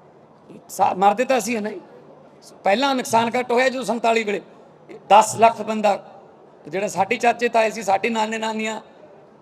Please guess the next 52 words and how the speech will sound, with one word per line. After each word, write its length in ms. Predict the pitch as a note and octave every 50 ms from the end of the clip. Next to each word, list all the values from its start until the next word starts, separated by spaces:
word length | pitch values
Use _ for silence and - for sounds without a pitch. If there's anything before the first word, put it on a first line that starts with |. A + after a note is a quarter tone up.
| - - - -
ਸਾਡੇ 320 | - - F3+ F3+ F#3+ A#3+
ਬਜ਼ੁਰਗ 300 | G#3+ A#3 A3 A#3 A#3 A3+
ਸੀਗੇ 240 | G#3+ G3+ G#3+ G3+ G#3
ਉਹ, 200 | G3 F#3+ F#3+ F#3+ -
ਜਿਹੜੇ 320 | F#3 G3 A3 G#3 G#3 G#3 G3+
ਉੱਧਰੋਂ 280 | F#3+ F#3 G3 A3 G#3+
ਇੱਧਰ 180 | G3+ G3 G3+ A3
ਨੂੰ 100 | G#3+ G3
ਸ਼ਿਫਟ 240 | E3 F#3 F3 - G3+
ਹੋਏ, 100 | G3+ F#3+
ਇੱਧਰੋਂ 200 | F#3+ G3+ G#3 G#3
ਉੱਧਰ 140 | F#3 G3+ G3+
ਨੂੰ 120 | G#3 G3
ਹੋਏ। 140 | F3 E3+ E3 - - - - - - A3 A3 - -
ਕਾ-, 220 | - F3 - - - D3+ D3+
ਜਿਹੜੀ 140 | E3 F#3+ G#3
ਕੱਟ 240 | G3+ G3+ F3 F3+ F3+ -
ਵੱਢ 160 | F#3+ G3+ F#3+
ਹੋਈ 180 | E3+ F3+ F#3+ G3
ਹੈ 60 | G3
ਸਾਰੀ 260 | F#3+ E3+ - A3+ A#3
ਆਪਣੇ 220 | G#3 - - A3
ਪੰਜਾਬੀਆਂ 380 | G#3+ A3 F#3+ F#3 F3+ F3+ G#3 G#3+
ਦੀ 100 | G#3+ G#3+
ਹੋਈ 100 | F#3+ F#3 F3+ F#3+
ਹੈ। 80 | G2+ - - - - - - - - -
ਸੋ 60 | F3+
ਇਸ 100 | G3 F#3+
ਕਰਕੇ 300 | - G#3+ A3 A3 - B3+
ਇਹਨਾਂ 160 | B3+ B3 B3
ਨੂੰ 80 | B3+ A3+
ਬਿਆਨ 220 | G#3+ G#3 G3+ G#3
ਦੇਣ 160 | F#3+ G#3 G#3
ਤੋਂ 100 | G3+ A3
ਪਹਿਲਾਂ 300 | G3+ G3+ G3+ A3 G#3+ G#3+ G#3+ G#3+ - - - - - -
ਇਹ 60 | -
ਸੋਚ 260 | D#3+ F3+ F#3+ F#3+ F#3+ G3+
ਲੈਣਾ 180 | F#3+ G3 G#3
ਚਾਹੀਦਾ 280 | - F#3+ F#3 G3+ A3 A#3
ਕਿ 140 | A3+ A3+ A#3
ਇਸ 180 | A3 G3+ E3
ਤਰ੍ਹਾਂ 240 | - - G3+ G#3 G3+
ਨਹੀਂ 160 | F3+ F3+ F3 F3+ - - - -
ਚੱਲੀਦਾ 240 | F3 F3 F3+ F#3+
ਹੁੰਦਾ। 280 | G3 G#3 A3 B3 - - - - - - - E3
ਹਰ 60 | G#3+ A#3+
ਚੀਜ਼ 300 | A#3 - A3 A#3 A3 A3+
ਨੂੰ, 240 | A3+ A#3 A3+ - - - - - - - - - - F#3+
ਹਰ 80 | B3+ D4+ - -
ਚੀਜ਼ 180 | C4+ C4+ B3
ਨੂੰ 140 | B3+ B3+ A#3+
ਹੁਣ 280 | G#3+ A3+ A#3 A#3 A3+